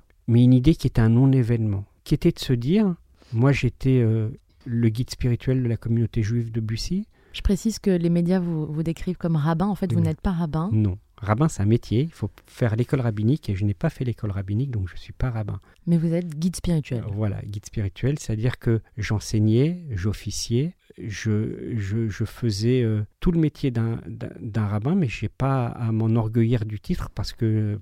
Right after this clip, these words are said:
Speaker 1: bah, parce que ce n'est pas mon métier et que je n'ai pas fait l'école rabbinique. Mais en tout cas, dans cette ville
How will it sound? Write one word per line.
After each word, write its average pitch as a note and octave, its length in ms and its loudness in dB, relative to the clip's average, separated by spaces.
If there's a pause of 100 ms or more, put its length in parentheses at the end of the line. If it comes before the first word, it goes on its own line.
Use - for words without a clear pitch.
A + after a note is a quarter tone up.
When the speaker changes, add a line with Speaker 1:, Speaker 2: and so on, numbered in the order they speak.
Speaker 1:
bah, G#2 120 -8
parce - 160 -10
que - 120 -14
ce - 80 -8
n'est F#2+ 40 -6
pas G#2 120 -4
mon G#2+ 120 -2
métier G2 340 -4
et - 60 -4
que - 60 -16
je G#2 60 -6
n'ai G2+ 60 -4
pas - 120 -8
fait G#2 140 -10
l'école G2 240 -6
rabbinique. G2 400 -10 (480)
Mais A#2 140 6
en B2 100 4
tout - 140 -6
cas, G#3 380 0 (100)
dans C3 380 -2
cette G#2+ 340 -2
ville G3+ 460 0